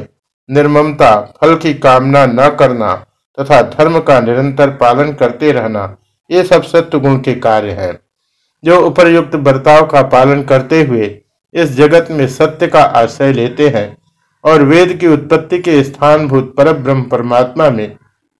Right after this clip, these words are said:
निष्ठा रखते हैं, वे ही धीर और साधुदर्शी माने गए हैं।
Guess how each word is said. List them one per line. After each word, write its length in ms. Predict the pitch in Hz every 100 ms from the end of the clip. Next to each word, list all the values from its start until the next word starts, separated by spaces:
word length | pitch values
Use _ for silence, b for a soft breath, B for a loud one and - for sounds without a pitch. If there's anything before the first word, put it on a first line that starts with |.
| _ _ _ _ _ _ _ _ _ _ _ _
निष्ठा 360 | 139 156 151 185
रखते 360 | 175 135 - 147
हैं, 360 | 104 101 104 _ _ _ _
वे 200 | 139 185
ही 180 | 170 165
धीर 420 | 127 143 156 170 175
और 300 | 156 143 139
साधुदर्शी 800 | 143 139 147 151 131 127 127 143
माने 320 | 127 107 120
गए 160 | 131 113
हैं। 340 | 98 95 95